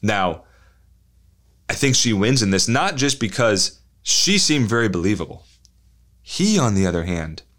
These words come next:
did not seem very believable, to the point where actually, I mean, look, I'm a plaintiff's lawyer. This is what I do. And I want to believe every single plaintiff. And I'm listening to this guy and going,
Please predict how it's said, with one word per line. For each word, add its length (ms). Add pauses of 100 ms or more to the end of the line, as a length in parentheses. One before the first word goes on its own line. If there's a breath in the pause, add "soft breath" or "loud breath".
(260)
did 160
not 420 (120)
seem 200
very 200
believable, 440 (360 loud breath)
to 100
the 100
point 300
where 220
actually, 720 (100)
I 60
mean, 120
look, 120
I'm 120
a 60
plaintiff's 360
lawyer. 260 (160)
This 80
is 80
what 140
I 100
do. 320 (840)
And 100
I 100
want 180
to 60
believe 220
every 180
single 220
plaintiff. 380
And 140
I'm 280
listening 400
to 60
this 120
guy 160
and 80
going, 220